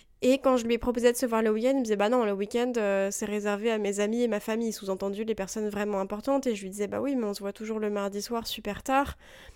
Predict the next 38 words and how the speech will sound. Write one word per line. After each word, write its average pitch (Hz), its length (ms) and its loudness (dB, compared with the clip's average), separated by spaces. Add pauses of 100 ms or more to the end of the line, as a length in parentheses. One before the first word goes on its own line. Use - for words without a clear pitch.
(320)
Et 208 640 4
bah, 190 280 4
c'est 214 100 -4
vrai 214 120 -2
qu'à 220 120 -2
part 220 180 -4
aller 214 140 -2
au 214 80 -2
restaurant, 220 540 2
on 247 60 4
peut 214 100 -4
pas 214 140 -4
faire 208 180 -4
grand-chose. 269 680 2
En 214 100 0
plus, 226 260 -8
on 220 80 -2
passe 190 180 -4
pas 196 160 -4
beaucoup 208 280 -6
de - 60 -18
temps 208 280 0
ensemble, 277 340 0
du 254 120 -2
coup, 196 140 -6
parce 220 220 -6
qu'on 196 140 -6
se 190 40 -10
voit 202 160 -2
vers 190 220 -6
vingt-deux, 196 420 -6
vingt 196 220 -6
et 208 80 -6
une 202 140 -4
heures, 214 120 -6
vingt-deux 196 380 -4
heures. 269 200 -2
Et, 220 120 -6